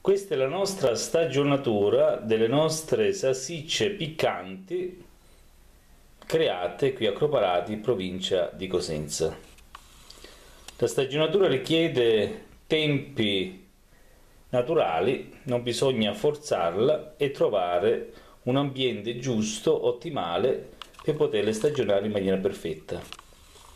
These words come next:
Questa minima muffa che si vede è anche una caratteristica addirittura di bontà e di successo della stagionatura.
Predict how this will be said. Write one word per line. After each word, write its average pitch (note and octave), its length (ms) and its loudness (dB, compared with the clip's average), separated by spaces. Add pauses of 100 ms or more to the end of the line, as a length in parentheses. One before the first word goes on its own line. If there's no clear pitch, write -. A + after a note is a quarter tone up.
(440)
Questa C#3+ 300 0
minima E3+ 400 2
muffa A#2+ 720 2
che B2 120 -6
si E3+ 180 -10
vede G2+ 500 4
è A#2 120 2
anche B2+ 280 0
una G#2+ 120 4
caratteristica A2 920 0
addirittura A2+ 600 0
di F#2+ 160 -6
bontà G#2+ 680 -4 (500)
e C3 160 0
di G#2+ 280 -2
successo - 960 0 (480)
della A#2+ 320 0
stagionatura. F2+ 800 -6